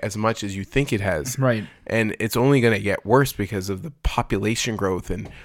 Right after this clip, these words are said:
Speaker 1: who, like, where people live and how they interact with others. So it might take a really long time for this film to come out.
Speaker 2: Yeah. Um, I mean, maybe with, uh, Venom moving, maybe they look at, "Hey, maybe we go to early October 'cause Venom moved."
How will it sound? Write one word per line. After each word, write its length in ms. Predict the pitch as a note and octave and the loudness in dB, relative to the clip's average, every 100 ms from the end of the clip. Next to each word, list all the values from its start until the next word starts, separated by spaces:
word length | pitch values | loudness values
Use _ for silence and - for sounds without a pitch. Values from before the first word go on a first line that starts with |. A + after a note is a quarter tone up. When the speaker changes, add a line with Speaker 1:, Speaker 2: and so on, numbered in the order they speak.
| - | -20
Speaker 1:
who, 380 | - C3 B2+ G#2+ - | -6 0 0 0 -4
like, 180 | G#2 G2 G2+ G2+ - - | -4 -4 -8 -12 -12 -2
where 240 | A#2 C3+ | -2 -2
people 320 | C3+ B2 A#2 | -4 -4 -2
live 320 | G#2+ G#2 G2 | 0 -2 -2
and 200 | G2+ G#2 | -8 -10
how 380 | G#2 - A#2+ B2+ | -10 -2 2 2
they 420 | A#2 G#2+ G#2 G2+ - - - _ | 2 2 2 -2 -8 -20 -20 _
interact 460 | - G#2+ A2 A2+ A2 | -8 -2 4 4 4
with 120 | G2+ | 0
others. 200 | G2 F#2+ | 0 0
So 320 | - A2 G#2+ - _ _ _ _ _ _ _ _ | 2 2 2 -6 _ _ _ _ _ _ _ _
it 120 | B2 A#2 | -6 -4
might 360 | G#2 A2 D#3 | -4 -4 -6
take 200 | - B2+ | -6 -6
a 100 | G2+ | -4
really 260 | G2 A2 B2 | -4 -4 -4
long 200 | G2 F#2+ | -4 -8
time 240 | - G#2 | -8 -8
for 120 | G2 | -6
this 160 | F#2 G#2+ | -8 -6
film 200 | - G2+ | -6 -6
to 120 | - - | -8 -12
come 180 | - F2+ | -8 -2
out. 180 | A2 - - - | -2 -4 -6 -2
Speaker 2:
Yeah. 160 | A3 - _ - - - - - | -2 -2 _ -20 -20 -20 -20 -2
Um, 260 | C#3 C#3 D3+ | 4 4 6
I 60 | |
mean, 340 | D3+ D3 C#3 - | 4 4 2 -2
maybe 440 | C#3 C#3 D3+ E3+ | 2 4 6 6
with, 500 | D3+ C#3+ C#3 - - | 6 6 6 0 -2
uh, 280 | B2+ A#2 G#2+ | 2 4 2
Venom 420 | B2+ B2 B2+ C#3+ | 2 2 4 6
moving, 400 | D#3 E3+ F#3+ G#3+ | 6 6 6 2
maybe 340 | D3+ A2+ A#2+ B2 | 2 2 2 2
they 260 | A#2+ A#2 | 2 2
look 200 | A2 A#2 | 2 0
at, 120 | A#2 G2+ | -2 0
"Hey, 180 | D#3 | 2
maybe 240 | A2 A2 A2+ | 2 2 2
we 100 | A#2 | 4
go 160 | A#2 | 4
to 320 | A#2 - - A2+ | 2 -2 -4 -2
early 300 | A2 A2 G#2+ | 0 2 2
October 440 | G#2 - A#2 C3 | 0 0 0 0
'cause 180 | A#2 G#2+ | -2 -4
Venom 260 | A2+ B2 | -2 2
moved." 380 | C3+ C3+ C#3 - | 4 2 0 -8